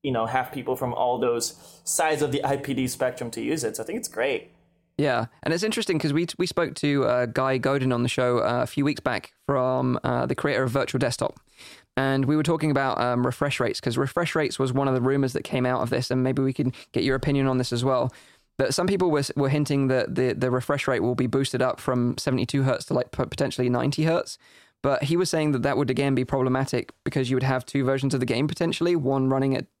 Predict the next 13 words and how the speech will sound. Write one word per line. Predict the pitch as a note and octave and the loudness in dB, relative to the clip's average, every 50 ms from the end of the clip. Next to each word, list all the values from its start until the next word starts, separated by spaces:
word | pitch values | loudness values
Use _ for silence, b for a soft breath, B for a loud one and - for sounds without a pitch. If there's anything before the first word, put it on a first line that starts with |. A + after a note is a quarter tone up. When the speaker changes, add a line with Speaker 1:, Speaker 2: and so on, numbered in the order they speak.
| _ _ - _ - | _ _ -20 _ -4
Speaker 2:
different | - C#3 - - C#3+ C#3 B2 - - b b b b b b | -4 -4 0 0 0 0 0 -4 -8 b b b b b b
speeds. | - - - B2+ A#2 C#3+ F3+ F#3 - - | -18 -4 -2 0 2 2 0 0 -2 -2
Is | - D3+ C#3 | -2 0 2
that, | D#3+ D#3+ - | 0 0 0
is | - C3+ | 0 0
that | D3+ D3+ - | 0 0 2
right | C3+ C3 C3+ - - - - - | 2 0 0 0 -2 -4 -6 -4
in, | - C#3 C3+ | -2 0 0
in | - C#3+ C#3 | 2 2 2
your | C3+ C#3 C#3 | 2 2 2
mind | C#3 C#3 C#3 C3+ C3+ | 2 2 2 2 0
as | B2+ C3+ | 0 2
well? | C3 C#3 D#3+ E3 | 2 0 0 -2